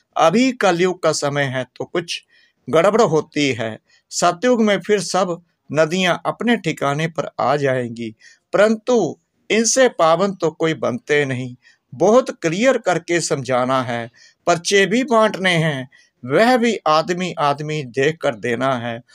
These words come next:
मुख्य दो तीन पॉइंट्स जरूर समझानी है। वास्तव में इस समय सब पतित भिखारी हैं, सबकी उतरती कला है। गुरु नानक ने भी कहा है कि "मूत पलीती कपड़ धोए।"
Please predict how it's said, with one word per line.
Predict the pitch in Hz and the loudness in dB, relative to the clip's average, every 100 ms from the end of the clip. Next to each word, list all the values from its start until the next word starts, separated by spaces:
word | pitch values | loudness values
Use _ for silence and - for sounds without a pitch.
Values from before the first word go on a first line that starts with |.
| _ _ 147 | _ _ -4
मुख्य | 180 196 247 240 | -4 -2 2 2
दो | 156 165 220 | 2 2 2
तीन | 240 226 208 | 2 0 0
पॉइंट्स | 196 160 165 147 | -2 0 0 -2
जरूर | 127 131 175 | -6 -4 -4
समझानी | 165 143 120 123 127 135 | -4 -6 -4 -2 -2 -4
है। | 120 113 104 _ _ _ - | -6 -8 -10 _ _ _ -6
वास्तव | 113 151 190 - 240 | 2 2 2 0 2
में | 220 175 151 113 - _ _ _ | 2 0 -2 -4 -10 _ _ _
इस | 269 277 240 | 0 0 0
समय | - 170 165 | -2 0 0
सब | 156 165 160 165 | 0 -2 -2 -6
पतित | 139 - 156 175 170 _ - _ | -8 -2 0 0 -4 _ -20 _
भिखारी | 120 160 147 143 170 160 | -6 0 2 2 2 0
हैं, | 135 110 95 _ _ _ | -2 -4 -8 _ _ _
सबकी | - 190 202 - 240 | -2 0 0 0 0
उतरती | 226 185 170 170 165 190 | 0 -4 -4 -6 -4 -6
कला | - 135 139 143 | -2 0 2 2
है। | 123 117 110 _ _ _ | 0 -6 -8 _ _ _
गुरु | 117 - 226 190 | -2 2 2 2
नानक | 151 170 233 | 0 0 0
ने | 214 202 175 | 0 0 0
भी | 170 | -2
कहा | 170 139 151 156 | -2 -2 0 0
है | 143 135 131 - _ _ | -2 -4 -8 -16 _ _
कि | - 196 | -2 0
"मूत | 151 156 208 277 - - | 0 2 2 2 0 -2
पलीती | 175 156 170 - 190 190 | 0 0 -2 -4 -4 -4
कपड़ | 190 151 - - 160 | -4 -8 -6 -2 0
धोए।" | 160 113 123 127 120 | 0 -2 -2 -2 -6